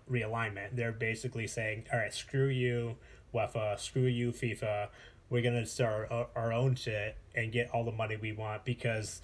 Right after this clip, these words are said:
the problem with the Champions League and the Barclays Premier League, you have to place top four for you to get into another tournament.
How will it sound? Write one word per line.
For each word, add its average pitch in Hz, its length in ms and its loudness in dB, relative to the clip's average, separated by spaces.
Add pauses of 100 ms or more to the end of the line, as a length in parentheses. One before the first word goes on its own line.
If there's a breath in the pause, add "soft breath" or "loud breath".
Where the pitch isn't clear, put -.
(220 soft breath)
the 110 80 -4
problem 123 380 4
with 113 100 -2
the 113 80 -6
Champions 113 480 0
League 117 340 0
and 110 80 -4
the 104 60 -6
Barclays 110 320 0
Premier 123 320 2
League, 117 160 0
you 117 80 0
have 113 100 -2
to 123 60 -8
place 107 260 -6
top 107 280 -4
four 127 320 2
for 117 140 -8
you 110 140 -6
to 110 100 -6
get 110 220 -4
into 127 200 -6
another 104 240 -4
tournament. 107 480 -4